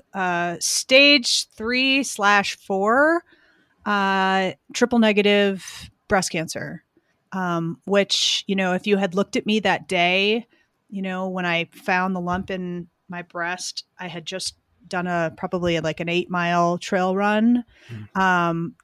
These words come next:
Speaker 1: didn't drink, smoke, do drugs, ate pretty well. Um, so it was a, a huge shock and surprise. Um, I went through fifteen months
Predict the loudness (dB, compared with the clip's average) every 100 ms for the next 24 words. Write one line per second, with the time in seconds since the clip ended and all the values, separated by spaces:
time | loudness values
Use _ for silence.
0 | _ -6 -4 -4 -2 0 0 0 -6 -4
1 | -2 -2 -6 -10 -8 -2 0 0 0 -4
2 | -10 -10 -8 -4 -4 -6 -6 -4 -2 0
3 | 0 0 0 -4 -8 _ _ -4 -4 -4
4 | -6 -8 -6 -2 0 0 -2 -6 -4 -2
5 | -2 -2 -2 -4 0 0 4 2 2 2
6 | 2 0 -6 -10 -6 -4 -4 -6 -6 -8
7 | -8 _ -8 -4 -4 -4 -6 -8 -14 _
8 | -4 -2 0 2 2 0 0 -2 -6 -4
9 | -4 -4 -2 -2 2 0 2 -2 0 -2
10 | -6 -6 -8 -10